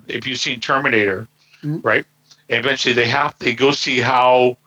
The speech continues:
Speaker 1: horrible the future, the way it's going, which I kinda think the Earth is kinda going that way.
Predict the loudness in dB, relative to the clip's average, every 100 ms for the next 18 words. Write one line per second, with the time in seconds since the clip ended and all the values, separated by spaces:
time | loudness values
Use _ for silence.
0 | _ _ -16 -4 2 4 4 4 0 -2
1 | -6 -2 0 0 0 2 2 0 0 2
2 | 2 0 -2 -2 -2 0 -2 -2 -6 -4
3 | -4 -4 -8 -2 -2 0 2 2 2 0
4 | 0 -2